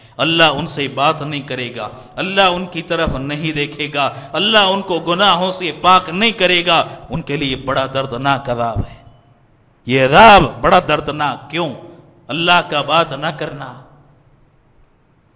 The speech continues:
गोया कि एक किस्म की सजा है, अजाब है इंसान के लिए। अल्लाह गुफ्तगू कर ले, हो सकता है अल्लाह गुफ्तगू करने के बाद बंदे के गुनाहों को माफ कर दे,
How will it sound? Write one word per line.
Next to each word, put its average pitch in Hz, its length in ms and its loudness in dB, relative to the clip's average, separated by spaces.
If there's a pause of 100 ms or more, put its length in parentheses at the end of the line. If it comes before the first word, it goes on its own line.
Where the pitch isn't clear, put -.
(220)
गोया 208 320 6
कि 185 220 0
एक 180 160 -4
किस्म 208 320 -2
की 202 200 -6
सजा 196 460 4 (160)
है, 143 60 -8 (300)
अजाब 285 600 10
है 269 140 8
इंसान 208 460 -2
के 180 100 0
लिए। 175 500 -6
अल्लाह 165 340 2
गुफ्तगू 175 460 -4
कर 156 200 -6
ले, 165 180 0 (300)
हो 165 80 -4
सकता 196 400 4
है 196 100 8 (300)
अल्लाह 190 320 4
गुफ्तगू 160 420 -2
करने 185 400 -2
के 160 180 -2
बाद 160 320 0
बंदे 170 300 -2
के 156 160 -8
गुनाहों 147 440 -2
को 160 160 -6
माफ 151 320 -2
कर 147 120 -6
दे, 151 100 -4